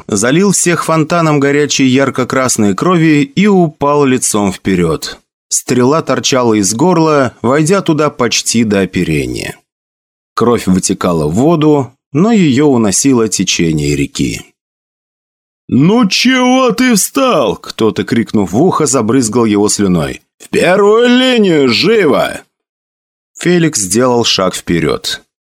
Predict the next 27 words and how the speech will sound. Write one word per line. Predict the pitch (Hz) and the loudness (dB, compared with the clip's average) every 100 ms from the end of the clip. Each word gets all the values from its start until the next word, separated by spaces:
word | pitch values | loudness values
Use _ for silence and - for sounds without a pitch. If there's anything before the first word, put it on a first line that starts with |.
| _ _ _ | _ _ _
Теперь, | - 170 233 262 214 - | -4 -2 0 0 0 -2
когда | 123 110 170 | -2 0 0
тот | 165 170 156 | 0 -2 0
мужик | 147 147 143 185 | 0 0 0 0
умер, | 202 160 113 - - | 2 0 -2 -8 -4
больше | - 214 - 147 | 0 0 0 0
ничто | 143 135 - 175 | 0 0 -2 -2
не | 160 104 | 0 2
мешает | 95 - 107 95 - | 0 0 0 -2 -4
обзору. | 82 80 78 67 50 - - _ _ _ _ _ _ _ - | -6 -2 -2 -2 -2 -6 -12 _ _ _ _ _ _ _ -20
Впереди | - 101 98 85 87 | -6 -2 0 0 0
долина, | 80 87 139 208 190 170 - _ _ | 0 0 2 2 0 -2 -6 _ _
но | 160 233 | -2 0
из-за | 220 208 | 0 2
невысокого | 202 190 - 220 190 175 | 2 2 0 0 0 0
холма | - 160 160 185 180 | 0 0 2 2 2
у | 147 | 2
берега | 170 185 170 165 | 2 2 0 2
не | 165 165 | 2 2
видно, | 196 220 180 | 2 4 2
что | 147 - 147 | 0 -2 0
происходит | 135 131 - 131 117 117 | 0 0 0 0 0 -2
дальше. | 113 110 78 - 57 - - | 0 0 0 -4 -6 -8 -10
Видно | - 156 202 156 160 | -2 0 2 0 -2
только | - 170 - | -2 -2 0
облако | 127 151 120 117 - - | 0 2 2 0 -2 -4
пыли. | - 135 - - | 0 0 0 -6